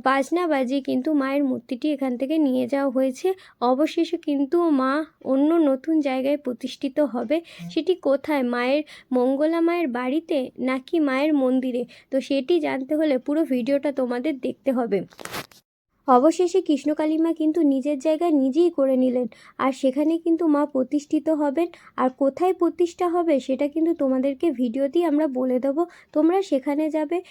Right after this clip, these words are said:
সেখানে তোমাদের মনস্কামনা নিয়ে, তোমাদের পুজো নিয়ে তোমরা সেখানে উপস্থিত হবে, সেখানে তোমরা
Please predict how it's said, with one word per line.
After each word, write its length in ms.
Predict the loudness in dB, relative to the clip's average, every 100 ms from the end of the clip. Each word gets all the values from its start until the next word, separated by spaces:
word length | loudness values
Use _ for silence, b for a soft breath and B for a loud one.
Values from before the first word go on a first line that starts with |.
| B
সেখানে 360 | -2 0 2 0
তোমাদের 360 | 0 -2 0 0
মনস্কামনা 760 | 0 2 0 -4 -4 -4 -2 -2
নিয়ে, 200 | 0 -2
তোমাদের 420 | -2 -2 -2 -2 -4
পুজো 340 | -2 -2 -2
নিয়ে 200 | 0 0
তোমরা 280 | 0 -2 -2
সেখানে 400 | -2 -4 -4 -2 -2
উপস্থিত 500 | -2 -4 -4 -6 -4
হবে, 200 | -2 -2
সেখানে 380 | -4 -4 -6 -6
তোমরা 360 | -4 -4 -2 -4